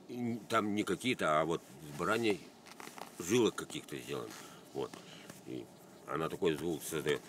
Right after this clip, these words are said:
А, а поют мне, вот, я как-то у них концерт смотрел, а, и вот обязательно два домбриста выходят.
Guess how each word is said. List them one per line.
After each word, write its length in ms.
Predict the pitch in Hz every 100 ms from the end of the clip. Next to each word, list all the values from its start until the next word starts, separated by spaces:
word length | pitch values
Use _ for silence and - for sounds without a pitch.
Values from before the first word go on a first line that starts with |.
| - -
А, 340 | 87 107 123 -
а 100 | -
поют 420 | - 147 180 113
мне, 220 | 117 110
вот, 220 | 107 104 - - - - - - 80 76 80 - - -
я 340 | 85 82 73 -
как-то 260 | 95 87 90
у 100 | 90
них 200 | 92 85
концерт 400 | 101 101 214 -
смотрел, 380 | 165 160 131 101
а, 280 | 76 92 -
и 140 | 95
вот 160 | 98 90 - - - - - - -
обязательно 680 | 92 104 104 202 175 156
два 320 | 95 87 143 175
домбриста 640 | 156 160 156 107 - 82
выходят. 500 | 80 - 78 71